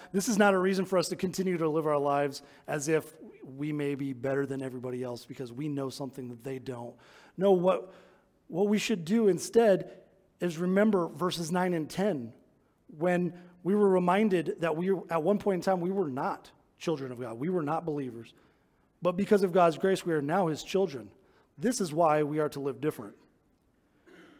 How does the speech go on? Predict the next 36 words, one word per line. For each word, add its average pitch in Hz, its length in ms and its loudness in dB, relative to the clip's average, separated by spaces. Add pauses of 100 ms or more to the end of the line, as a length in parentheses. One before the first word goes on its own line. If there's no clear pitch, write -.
(180)
Peter 240 220 4
gives 208 200 4
some 196 140 0
examples 160 640 0 (240)
in 165 100 -2
verses 180 300 -2
thirteen 190 340 2
through - 160 -8
seventeen 185 400 -2
of 147 100 -4
how 165 120 0
we 160 120 0
can 131 280 -6
live 185 320 4 (200)
holy 156 540 0 (320)
in 190 100 -2
the 190 80 0
sight 190 220 8
of 170 80 4
all 165 180 6
men. 160 340 -2 (2500)
Verses 170 320 -4
thirteen 185 340 -2
through 170 160 -6
seventeen 156 380 -2
says, 147 300 -2
"Submit 185 440 0
yourselves 135 540 -4 (340)
to 202 140 -2
every 196 220 4
human 214 340 2
authority 185 460 2
for 151 200 -6
the 131 100 -6
Lord's 147 320 -6
sake, 107 240 -10